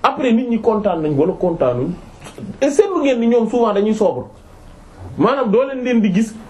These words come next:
ñuy bëgg par exemple ay wanewu, ay affaires yu ngadd,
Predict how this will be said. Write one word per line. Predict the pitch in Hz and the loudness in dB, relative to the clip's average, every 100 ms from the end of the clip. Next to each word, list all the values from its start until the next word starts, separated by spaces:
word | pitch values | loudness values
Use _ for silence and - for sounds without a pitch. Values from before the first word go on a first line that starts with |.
| - - | -14 2
ñuy | 185 226 | 4 4
bëgg | 190 175 196 190 | 0 0 0 2
par | 190 | 0
exemple | 185 185 180 170 | 0 0 -2 0
ay | 160 | 0
wanewu, | 170 175 170 170 180 190 190 190 185 | 2 0 2 0 2 2 4 2 2
ay | 165 - | 0 -2
affaires | 170 175 175 | -2 0 0
yu | 170 | 0
ngadd, | 175 - 170 | 0 -2 -2